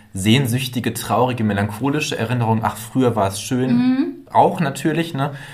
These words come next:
Speaker 1: wenn man auch an Menschen denkt, die dann nicht mehr da
Speaker 2: Genau.
Speaker 1: sind, aber dass trotzdem, Gott sei Dank, noch genügend Menschen da sind, mit denen man das auch teilen kann und
Speaker 2: Ja.
Speaker 1: mit denen man das zusammen feiern kann.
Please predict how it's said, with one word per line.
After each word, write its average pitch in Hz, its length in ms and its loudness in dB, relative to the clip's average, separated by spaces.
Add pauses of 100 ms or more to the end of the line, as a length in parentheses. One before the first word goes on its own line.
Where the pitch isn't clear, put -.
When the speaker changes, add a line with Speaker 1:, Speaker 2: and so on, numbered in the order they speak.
(180)
Speaker 1:
wenn 110 300 4
man 104 160 0
auch - 100 -4
an 104 100 0
Menschen 110 360 0
denkt, 104 220 -2
die 104 60 -4
dann 90 200 -2
nicht 131 240 -2
mehr 123 100 0
da 117 240 4
Speaker 2:
Genau. 127 180 0
Speaker 1:
sind, - 100 -8 (260)
aber 113 160 0
dass 113 140 -2
trotzdem, 131 600 -4
Gott 123 180 0
sei - 120 2
Dank, 127 240 0
noch 139 180 -4
genügend 123 520 -2
Menschen 110 340 -2
da 110 160 0
sind, 117 180 -4
mit 101 140 -4
denen 107 180 -2
man 104 160 -2
das 104 160 -6
auch 101 100 -10
teilen 85 440 -6
kann 78 180 -12
und 87 60 -8
Speaker 2:
Ja. 92 60 -10
Speaker 1:
mit 92 100 -10
denen 98 140 -4
man 90 160 -4
das 95 220 -8
zusammen 95 220 -4
feiern 92 400 -6
kann. 95 240 -12